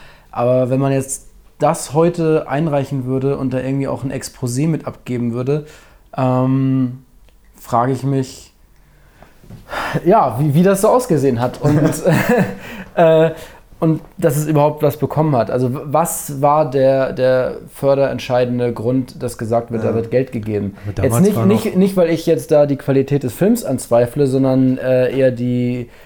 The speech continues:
Speaker 1: die, die Einschätzungsfähigkeit
Speaker 2: Ja.
Speaker 1: der Förderung, was Qualität ist und was nicht.
Speaker 3: Ja, aber damals war noch Werner Schröter, glaub ich, Vorsitzender und der hat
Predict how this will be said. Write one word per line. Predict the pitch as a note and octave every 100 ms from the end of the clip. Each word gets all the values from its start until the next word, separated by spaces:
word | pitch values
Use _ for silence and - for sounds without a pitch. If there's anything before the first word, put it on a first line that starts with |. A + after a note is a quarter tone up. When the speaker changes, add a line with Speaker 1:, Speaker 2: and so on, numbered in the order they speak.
| - - -
Speaker 1:
die, | B2 A#2+ A#2 A#2 A2+
die | A#2+ G#2
Einschätzungsfähigkeit | C3+ C#3 C#3+ C3+ C3+ B2+ C3+ A#2+ C3
Speaker 2:
Ja. | B2
Speaker 1:
der | A#2+
Förderung, | - C3 B2+ A#2 A#2+ A2+
was | A#2 -
Qualität | A#2+ A2+ B2+ A#2+
ist | A2+
und | A2+
was | G#2+ -
nicht. | A#2+ A2+ A#2
Speaker 3:
Ja, | G#2
aber | G#2+
damals | G#2 A2+ A#2
war | A#2+
noch | A#2 A2+
Werner | A2 A2 G#2+
Schröter, | - B2+ A2
glaub | F#2+ F#2 F#2+
ich, | -
Vorsitzender | G#2 G2+ G2+ - G2 F#2+ F#2+
und | F#2+
der | G2
hat | F#2+